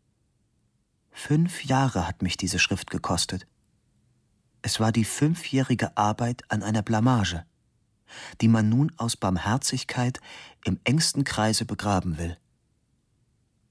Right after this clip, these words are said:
Ich dachte daran, dich anzurufen, aber ich schämte mich.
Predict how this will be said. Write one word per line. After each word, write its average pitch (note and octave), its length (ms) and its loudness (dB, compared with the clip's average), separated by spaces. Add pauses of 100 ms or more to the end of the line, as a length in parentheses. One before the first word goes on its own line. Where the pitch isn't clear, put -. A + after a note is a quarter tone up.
(1300)
Ich - 180 -8
dachte G#2 260 -2
daran, F#2 320 0
dich - 180 -4
anzurufen, A2+ 640 -2 (880)
aber G2 220 -4
ich - 100 -2
schämte G2 340 2
mich. F2 300 -6